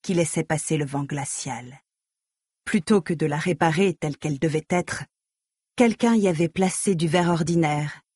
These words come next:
et l'avait laissé se fissurer. Un tampon créé par Shai et appliqué dans le coin inférieur droit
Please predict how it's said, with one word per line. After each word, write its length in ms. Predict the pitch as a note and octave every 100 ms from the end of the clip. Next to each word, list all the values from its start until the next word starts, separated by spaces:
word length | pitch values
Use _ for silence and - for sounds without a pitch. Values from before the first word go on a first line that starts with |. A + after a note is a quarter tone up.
| _ -
et 80 |
l'avait 300 | F3+ F3 E3+
laissé 400 | E3 D#3+ - E3
se 160 | D3+ D3
fissurer. 680 | - D3 - D3 C#3+ A2+ _ _ _ _ _ _ _ _ _ _ _ _ _
Un 140 | - F#3
tampon 400 | A3 G3+ - B3
créé 280 | - F3 D#3
par 200 | D3 -
Shai 440 | - G3 F3+ D#3 _ _ _
et 120 | G3
appliqué 440 | E3 - E3 - G3+
dans 120 | D3+
le 120 | C3+
coin 260 | C3+ E3+ E3
inférieur 500 | D#3+ E3+ D3 D#3 D3
droit 300 | - E3+